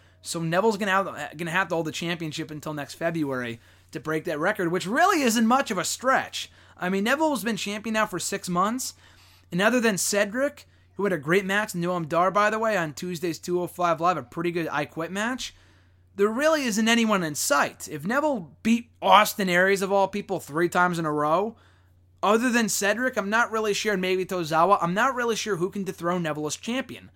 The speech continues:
So I would keep the belt on him forever, and maybe they do have him break the record,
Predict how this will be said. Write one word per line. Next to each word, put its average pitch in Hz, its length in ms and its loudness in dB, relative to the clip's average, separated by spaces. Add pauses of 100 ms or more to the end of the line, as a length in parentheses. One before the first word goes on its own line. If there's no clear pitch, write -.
(440)
So - 200 -8
I 220 120 8
would 247 140 4
keep 196 160 -6
the 160 60 -6
belt 175 280 2
on 214 120 0
him 220 60 0
forever, 214 440 4
and 127 120 -10
maybe 196 200 2
they 233 100 4
do 269 80 0
have 214 160 6
him 165 60 -4
break 151 240 -2
the 143 60 -8
record, 135 460 -6